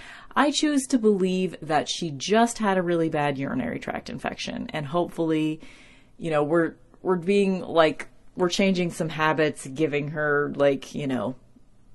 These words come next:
better food. We're cleaning her cat box more often. Like, hopefully we will be able to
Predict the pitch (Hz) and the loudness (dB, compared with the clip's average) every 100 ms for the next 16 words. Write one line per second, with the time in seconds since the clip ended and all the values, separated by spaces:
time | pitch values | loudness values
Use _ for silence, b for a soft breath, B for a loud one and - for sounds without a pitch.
0 | - 131 131 143 139 139 - 226 226 220 | -14 -6 0 0 0 -4 -2 4 6 8
1 | 208 196 180 180 B B B 143 135 139 | 8 6 4 -4 B B B -8 -6 -2
2 | 135 135 143 123 - 233 226 214 202 196 | 0 0 -4 -8 0 4 6 6 4 2
3 | - 196 185 165 175 180 180 175 170 156 | 0 0 0 0 0 -2 -4 -4 -4 -4
4 | 143 156 - - - - - 202 180 - | -6 -6 -12 -16 -18 -16 -2 4 4 2
5 | 180 170 156 147 135 131 143 139 131 127 | 2 2 2 0 -4 -4 -2 0 2 2
6 | - - - 131 120 - 95 - 131 113 | 0 -2 -2 0 0 0 -4 -4 -4 -2
7 | 104 123 156 | -4 -6 -8